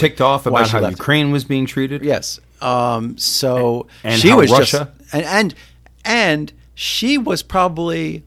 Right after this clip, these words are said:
Speaker 2: of all the witnesses, the one that, that wa-, gave the most friendly testimony towards the Trump side of the story.
Speaker 1: In a
Speaker 2: And what,
Speaker 1: way.
Speaker 2: in a way. Yeah, but, but what I mean is that she was just being honest. She was saying, "Look,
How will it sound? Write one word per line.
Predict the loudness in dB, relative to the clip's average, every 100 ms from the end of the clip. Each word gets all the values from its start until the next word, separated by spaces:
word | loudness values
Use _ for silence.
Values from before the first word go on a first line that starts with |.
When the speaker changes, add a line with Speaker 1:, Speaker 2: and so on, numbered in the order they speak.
| -8
Speaker 2:
of | -8 -6
all | 0 0 2
the |
witnesses, | 0 -2 -2 -6 -6 -6 -8 -12 -20 -10
the | -4 -2
one | -2 -2 -2
that, | -2 -4 -6 -10 -6
that | -4 -4
wa-, | -2 -2
gave | -4 -2 -2 -2
the | -2
most | 0 -2 -6
friendly | -16 -10 -4 -4 -4 -6
testimony | -6 -6 -6 -6 -6 -6 -6 -8 -10 _ _ -20 -20 -20 -20
towards | -10 -4 -2 -4 -8
the | -12
Trump | -10 -6 -6 -8 -18 _ -14
side | -6 -4 -4
of | -6
the | -10
story. | -10 -8 -8 -10 -16 _ -20 -20 -6
Speaker 1:
In | 0
a | 2
Speaker 2:
And | 4
what, | 4
Speaker 1:
way. | 4 -2 -4
Speaker 2:
in | 0
a | 4
way. | 4 4
Yeah, | 0
but, | 2 2
but | 4 2
what | 2
I |
mean | 0 -4 -8
is | -6
that | -6 -6
she | -6
was | -6
just | -6 -6
being | -6 -2
honest. | -2 -4 -10 -16 -16
She | -10 -6
was | -4
saying, | -4 -4 -4 -8
"Look, | -4 -2 -2 -8